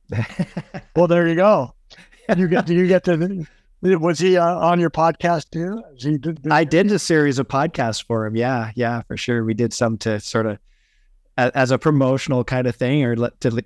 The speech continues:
Speaker 1: get the word out about his, his business. Yeah, but, um,
Speaker 2: Oh.
Speaker 1: he's doing great now. Like, he's just chugging along, uh, and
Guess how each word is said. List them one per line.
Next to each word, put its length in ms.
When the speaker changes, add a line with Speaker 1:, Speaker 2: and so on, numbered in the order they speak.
Speaker 1:
get 160
the 80
word 220
out 200
about 220
his, 280
his 180
business. 480
Yeah, 220
but, 260
um, 240
Speaker 2:
Oh. 60
Speaker 1:
he's 220
doing 260
great 320
now. 220
Like, 160
he's 140
just 240
chugging 340
along, 460
uh, 300
and 200